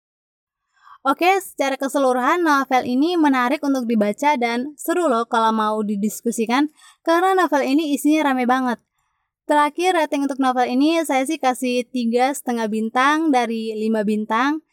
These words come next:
Rada tanggung, tapi itulah rating dari saya.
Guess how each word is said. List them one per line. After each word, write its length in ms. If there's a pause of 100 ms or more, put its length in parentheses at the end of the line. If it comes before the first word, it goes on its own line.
(380)
Rada 320
tanggung, 480
tapi 560
itulah 400
rating 240
dari 200
saya. 360